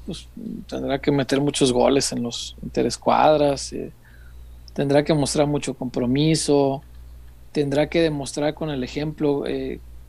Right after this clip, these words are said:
que él quiere más el puesto que los demás, llegar más temprano, quedarse más tarde, extender su entrenamiento, este, ese tipo de cosas que le dicen a un técnico, "Mira, este tiene muchas ganas de jugar".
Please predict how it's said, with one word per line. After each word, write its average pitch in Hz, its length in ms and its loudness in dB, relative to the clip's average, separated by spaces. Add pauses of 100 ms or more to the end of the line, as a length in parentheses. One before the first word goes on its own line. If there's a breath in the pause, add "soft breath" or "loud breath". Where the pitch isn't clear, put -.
(180)
que 135 160 0
él 139 140 2
quiere 151 260 4
más 147 240 -2
el 139 80 -4
puesto 143 400 -4
que 131 80 -6
los 120 140 -4
demás, 147 580 2
llegar 123 340 -4
más 123 180 -16
temprano, 147 760 0
quedarse 127 400 -6
más 120 200 -12
tarde, 147 560 6 (680)
extender 139 420 4
su 147 120 0
entrenamiento, 131 1080 2
este, - 460 -10
ese - 160 -4
tipo 196 280 2
de 196 100 4
cosas 180 320 4
que 185 120 2
le 151 100 4
dicen 160 260 2
a 165 60 4
un 165 140 -2
técnico, 170 440 -2
"Mira, 156 160 -4
este 151 160 -8
tiene 147 240 -4
muchas 135 520 -4
ganas 131 280 -14
de - 60 -18
jugar". - 280 -14